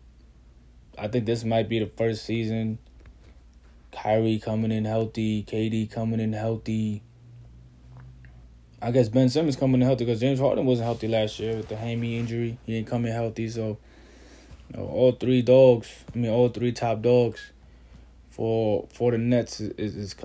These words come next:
is gonna be coming in healthy and ready to play. So, honestly, in all this chaos that was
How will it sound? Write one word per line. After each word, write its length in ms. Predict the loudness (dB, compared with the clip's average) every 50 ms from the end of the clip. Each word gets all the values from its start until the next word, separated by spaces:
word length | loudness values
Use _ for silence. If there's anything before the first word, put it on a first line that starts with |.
| -16 -10 -8
is 200 | -8 -6 -6 -6
gonna 220 | -6 -4 -4 -2
be 120 | -4 -4
coming 360 | -6 -6 -6 -4 -2 -2 0 0
in 140 | -2 -2
healthy 420 | -2 -4 -4 -4 -4 -4 -4 -4 -4
and 120 | -4 -4
ready 200 | -2 -2 -2 -2
to 80 | -4 -6
play. 360 | -8 -8 -6 -4 -2 -2 -4
So, 400 | -6 -6 -4 -4 -4 -4 -4 -8 -12 -20 -20 -20 -20 -20 -20 -20 -20 -20 -20 -20 -20 -20 -20 -16 -10
honestly, 600 | -6 -4 -2 -2 -2 -4 -4 -4 -2 0 0 0
in 140 | 0 -2 -2
all 240 | -2 -2 -2 -2
this 220 | -2 -4 -6 -10 -12
chaos 760 | -10 -6 -2 0 0 2 2 2 0 0 -2 -4 -6 -10 -16 -20 -20 -18 -14
that 300 | -10 -8 -6 -6 -8 -6
was 640 | -6 -4 -4 -4 -6 -8 -12 -16 -18 -20 -20 -20 -20